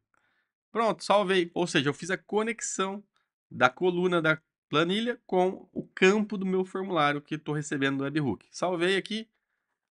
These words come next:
test action. Ó, se eu der um text aqui, ó, olha o que vai acontecer, ó. Planilhazinha já se comunicou certinho.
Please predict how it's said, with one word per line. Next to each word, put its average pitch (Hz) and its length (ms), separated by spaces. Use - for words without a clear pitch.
test 185 360
action. 143 500
Ó, 107 280
se - 80
eu 131 40
der 156 100
um 185 100
text 151 500
aqui, 127 280
ó, 151 220
olha 131 140
o - 40
que 151 60
vai 147 80
acontecer, 135 360
ó. 85 100
Planilhazinha 147 760
já 139 200
se 165 120
comunicou 165 560
certinho. 160 640